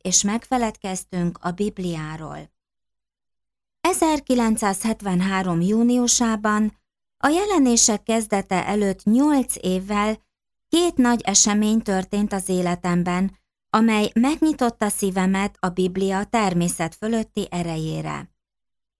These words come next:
Nagyon hálás vagyok értük Istennek, mert a témában való járatlanságom olykor már aggasztó volt. Alig pár nappal megtérésem után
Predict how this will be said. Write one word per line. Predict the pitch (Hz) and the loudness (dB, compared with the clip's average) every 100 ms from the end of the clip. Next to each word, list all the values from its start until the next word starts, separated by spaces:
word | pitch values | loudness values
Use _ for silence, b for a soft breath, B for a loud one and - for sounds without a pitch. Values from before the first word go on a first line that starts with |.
| _ _ | _ _
Nagyon | 262 370 392 359 294 | 2 2 2 2 2
hálás | 247 208 190 175 - | 2 2 4 2 0
vagyok | 185 175 175 - | 0 -2 -4 -2
értük | 185 180 - 170 240 | -2 -2 -6 -8 -2
Istennek, | 254 - 240 214 202 190 _ _ _ _ | -2 0 0 2 2 -2 _ _ _ _
mert | 208 208 202 | 0 0 0
a | 190 | -4
témában | 190 277 330 359 285 226 233 226 | -2 -2 0 2 2 2 2 2
való | 214 208 190 | 2 0 0
járatlanságom | 170 170 208 240 233 226 214 - 175 170 180 202 214 | -2 -2 -2 -4 -2 0 2 2 0 -4 0 0 0
olykor | - 240 247 214 214 | 2 2 2 0 2
már | 196 170 170 247 - | 2 0 -2 -6 -2
aggasztó | 247 180 175 165 - - 151 151 | 0 0 -4 -4 -6 -6 -12 -12
volt. | 151 131 - _ _ _ _ _ _ _ _ _ _ _ _ _ _ _ _ _ _ _ _ | -14 -18 -20 _ _ _ _ _ _ _ _ _ _ _ _ _ _ _ _ _ _ _ _
Alig | 339 440 415 - | 0 2 0 0
pár | 262 240 240 | 0 2 4
nappal | 240 233 - 247 247 | 2 2 0 2 2
megtérésem | 233 233 233 - 220 208 196 - 165 - | 2 0 0 -2 -2 0 0 0 0 -2
után | 233 - 233 226 214 | -4 -2 0 0 -2